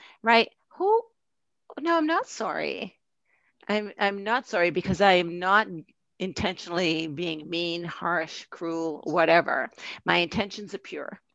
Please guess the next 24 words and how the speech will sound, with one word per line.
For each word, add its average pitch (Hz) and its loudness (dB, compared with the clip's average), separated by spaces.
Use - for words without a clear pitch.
My 175 0
intentions 180 0
are 175 4
to, 165 -4
to - -4
elevate 175 2
the 185 -8
world, 156 -8
including 175 0
myself. 156 0
I 170 -2
need 170 -2
to 170 -2
lift 185 2
myself 175 2
up 190 4
and 160 -8
be 165 -2
a 156 -2
model 165 0
before 156 -6
I 147 -4
can - -14
elevate 139 -8